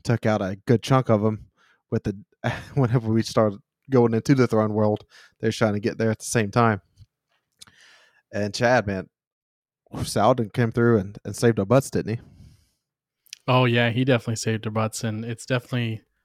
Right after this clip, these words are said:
Speaker 2: spoilery territory, and I'm hoping that Friday is long enough into the season. It, it'll take you, like, forty-five minutes to get through that, the quest line if you've been keeping up with it. But, uh, he, he basically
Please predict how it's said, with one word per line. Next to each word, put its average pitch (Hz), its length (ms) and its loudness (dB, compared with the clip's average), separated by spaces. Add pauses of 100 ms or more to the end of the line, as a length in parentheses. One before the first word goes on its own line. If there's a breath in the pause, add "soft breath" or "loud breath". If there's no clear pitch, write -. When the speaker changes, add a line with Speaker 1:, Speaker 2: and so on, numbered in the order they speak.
(120)
Speaker 2:
spoilery 135 560 4
territory, 135 640 0
and 120 200 -4
I'm 113 80 -4
hoping 131 320 0
that 113 280 -4 (280 soft breath)
Friday 127 540 2 (260)
is 120 180 -4
long 123 220 2
enough 120 240 0
into 117 180 -2
the 107 140 -4
season. 117 340 -4
It, 127 240 -8
it'll 147 160 -2
take 120 260 -4
you, 110 80 -2
like, 101 180 -4 (580)
forty-five 110 520 -2
minutes 107 380 -6
to 117 140 -8
get 110 160 -6
through 113 160 -4
that, 107 220 -6 (240)
the 110 280 -4
quest 117 240 -6
line 113 140 -4
if 110 100 -8
you've 120 80 -6
been 113 160 -4
keeping 113 260 -8
up 110 120 -4
with 110 80 -2
it. 120 100 -8 (800 loud breath)
But, 120 220 -2
uh, 113 140 2
he, 131 520 0
he 135 320 -2
basically 143 800 -2